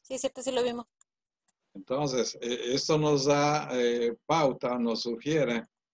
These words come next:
Speaker 2: también, por ejemplo, si fuera, por eso, eh, el diseño debe ser sitio específico. Si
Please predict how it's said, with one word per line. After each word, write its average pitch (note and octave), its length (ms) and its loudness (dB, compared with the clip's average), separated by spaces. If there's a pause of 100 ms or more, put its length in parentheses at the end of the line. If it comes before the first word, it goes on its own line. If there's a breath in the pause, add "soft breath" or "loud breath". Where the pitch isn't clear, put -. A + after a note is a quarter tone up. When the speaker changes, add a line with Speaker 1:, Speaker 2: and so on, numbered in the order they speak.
(540)
Speaker 2:
también, C3 580 -2 (280)
por G2+ 160 -6
ejemplo, C3 320 2
si G2+ 160 -4
fuera, C3 520 2 (960)
por A2+ 140 -4
eso, C3+ 460 4
eh, A2+ 420 6
el A#2+ 240 -2
diseño A#2 400 2 (100)
debe C3 220 6
ser C3 180 6
sitio D3 400 6
específico. - 680 -2 (580)
Si - 160 -4